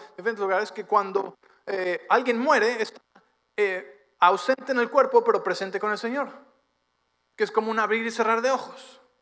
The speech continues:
Entonces, yo, porque soy medio raro en la manera que pienso, digo, pues, ¿cuál es?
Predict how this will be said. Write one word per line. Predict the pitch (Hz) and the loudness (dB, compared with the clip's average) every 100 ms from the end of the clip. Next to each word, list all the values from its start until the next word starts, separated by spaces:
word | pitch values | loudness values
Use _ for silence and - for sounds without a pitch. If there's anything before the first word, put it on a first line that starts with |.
| _ _ _ _ _ _ _ | _ _ _ _ _ _ _
Entonces, | 190 220 254 233 214 - _ 143 | -10 -6 -6 -8 -12 -20 _ _
yo, | 196 277 277 269 - - _ _ _ _ _ _ | -2 0 0 -6 -16 -20 _ _ _ _ _ _
porque | 185 170 | -8 -6
soy | 165 196 | -8 -8
medio | 202 180 | -8 -8
raro | 175 202 160 175 175 - _ _ _ | -4 -4 -4 -8 -14 -20 _ _ _
en | |
la | 165 | -14
manera | 156 165 170 | -12 -10 -10
que | 170 | -10
pienso, | 160 185 170 160 247 _ _ _ _ _ _ _ _ _ _ _ _ _ _ _ _ _ _ _ _ | -8 -8 -8 -12 -14 _ _ _ _ _ _ _ _ _ _ _ _ _ _ _ _ _ _ _ _
digo, | 214 214 | -2 -2
pues, | - | -2
¿cuál | - 226 233 | -6 -2 -2
es? | 285 262 | -2 -6